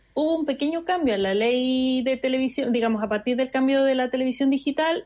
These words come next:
se hizo una nueva ley y en esa ley lo que cambia es que se define mejor el pluralismo en la ley,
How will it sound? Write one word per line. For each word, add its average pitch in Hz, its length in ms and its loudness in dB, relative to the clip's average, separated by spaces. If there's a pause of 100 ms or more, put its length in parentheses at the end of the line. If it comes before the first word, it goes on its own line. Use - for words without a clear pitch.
se - 200 -6
hizo 226 200 -2
una 247 120 2
nueva 262 280 2
ley 302 200 0
y 254 120 0
en 247 120 2
esa 294 240 0
ley 311 380 0
lo 247 180 0
que 247 160 -2
cambia 320 520 0 (540)
es 269 160 -2
que 294 200 -2
se 277 200 0
define 330 500 0
mejor 294 340 0
el 330 160 0
pluralismo 285 520 2
en 175 120 -4
la 170 100 -2
ley, - 240 -12